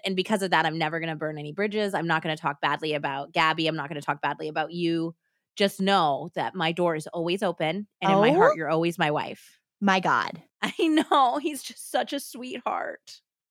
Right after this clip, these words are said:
Speaker 1: So yeah, Gabby immediately proposed and they started making plans.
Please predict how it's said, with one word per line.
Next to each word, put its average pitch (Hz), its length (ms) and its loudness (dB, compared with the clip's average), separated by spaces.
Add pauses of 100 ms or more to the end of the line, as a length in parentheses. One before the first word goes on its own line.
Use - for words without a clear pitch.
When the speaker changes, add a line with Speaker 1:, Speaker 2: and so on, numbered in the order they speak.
Speaker 1:
So - 120 -6
yeah, 226 220 4
Gabby 214 320 2 (160)
immediately 214 1040 6
proposed 180 840 -6 (340)
and 214 200 4
they 214 80 8
started 226 400 4
making 202 280 0
plans. 190 520 0